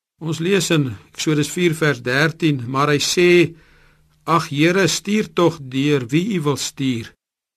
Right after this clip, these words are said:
Dit kom daarop neer, soos die nuwe vertalings dit ook stel,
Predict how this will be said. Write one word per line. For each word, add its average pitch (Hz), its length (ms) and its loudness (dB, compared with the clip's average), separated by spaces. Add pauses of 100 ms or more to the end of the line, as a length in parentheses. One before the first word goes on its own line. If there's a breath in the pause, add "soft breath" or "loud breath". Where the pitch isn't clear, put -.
(380)
Dit 160 140 -4
kom 214 160 0
daarop 190 300 4
neer, 175 240 2
soos 160 180 -2
die 160 120 -4
nuwe 165 220 0
vertalings 160 640 -2
dit 151 180 -4
ook 151 120 -2
stel, 139 520 -2